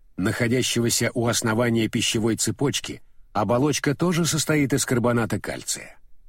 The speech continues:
Океан с повышенной кислотностью – замедлит их способность процветать и размножаться. В результате пострадают популяции всех рыб,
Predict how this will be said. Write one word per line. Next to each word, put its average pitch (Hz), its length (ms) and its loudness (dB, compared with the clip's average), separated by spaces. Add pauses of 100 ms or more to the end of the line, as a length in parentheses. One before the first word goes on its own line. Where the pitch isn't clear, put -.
(140)
Океан 151 500 2
с - 80 0
повышенной 151 540 2
кислотностью – 135 920 0 (240)
замедлит 147 760 2
их 131 120 2
способность 135 840 0
процветать 139 760 0
и 147 120 2
размножаться. 147 800 0 (560)
В 117 160 2
результате 147 640 2
пострадают 143 600 0
популяции 135 720 0
всех 143 560 0
рыб, 143 340 0